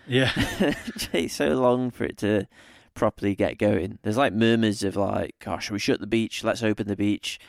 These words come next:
Speaker 1: Mm.
Speaker 2: Oh, it's Fourth of July weekend, open the beach." And it's just, that whole drama just goes on for w-, way too long. But when it actually gets to the meat of it,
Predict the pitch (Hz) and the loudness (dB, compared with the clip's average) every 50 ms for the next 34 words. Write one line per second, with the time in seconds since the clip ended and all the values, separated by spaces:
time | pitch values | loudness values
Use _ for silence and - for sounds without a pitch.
0 | - - - 127 117 113 117 113 113 - - - - 151 147 123 135 120 - 120 | -20 -12 -6 -2 2 2 4 4 2 0 -2 -2 0 0 0 0 0 -2 -2 0
1 | 120 120 120 113 113 113 - 123 120 113 104 107 113 120 - 120 107 107 104 107 | 2 2 2 2 2 0 0 0 -2 0 2 2 2 0 0 -2 -6 -4 -4 -4
2 | 101 - - - - 65 65 85 95 95 - _ _ - - - 107 - - - | -4 -6 -10 -14 -16 -16 -16 -16 -18 -18 -20 _ _ -20 -16 -16 -16 -16 -16 -20
3 | - _ _ - - - - - _ _ - 92 113 120 104 78 - 127 110 107 | -20 _ _ -20 -20 -20 -20 -20 _ _ -6 0 2 2 2 2 0 2 2 2
4 | 107 107 101 104 107 107 110 110 104 101 98 98 98 - - 104 98 98 101 98 | 2 2 2 2 4 4 4 2 0 -2 -4 -8 -10 -12 -10 -8 -6 -6 -4 -4
5 | 101 101 101 98 - - 98 95 98 92 98 92 _ - 101 98 95 98 - - | -4 -6 -6 -8 -10 -10 -8 -6 -6 -6 -8 -10 _ -4 -2 -2 -2 -2 -4 -6
6 | 104 95 90 98 95 92 101 101 - - _ _ - - _ _ _ - 95 85 | -6 -4 -2 -2 -2 -4 -6 -10 -14 -18 _ _ -20 -20 _ _ _ -4 0 2
7 | 85 117 117 95 90 - - 113 104 104 - - - - 98 98 95 98 101 101 | 2 2 2 2 0 -2 -2 -2 -2 -2 -2 -4 -6 -6 -4 -2 -2 -2 -2 -2
8 | - - - - 82 - - | -4 -6 -8 -6 -6 -8 -8